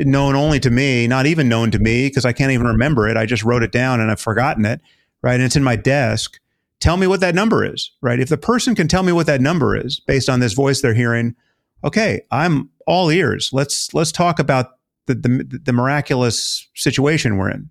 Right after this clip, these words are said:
right? Uh, so th-, all of this is, is amenable to, to testing.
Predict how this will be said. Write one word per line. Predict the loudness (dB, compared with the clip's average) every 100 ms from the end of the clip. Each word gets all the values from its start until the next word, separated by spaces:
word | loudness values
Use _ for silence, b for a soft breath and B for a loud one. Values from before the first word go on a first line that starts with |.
| _
right? | -2 -2 -2 B B B B B _
Uh, | -2 -2
so | 0 -2
th-, | -2 -8 -10 -4
all | 0 0
of | 0
this | 0
is, | 0 -2
is | 0 0
amenable | 2 0 0 -2
to, | 0 0 0 -2 -8 _
to | -2 0 0 -2 -4
testing. | 0 0 -2 -2 -2 -2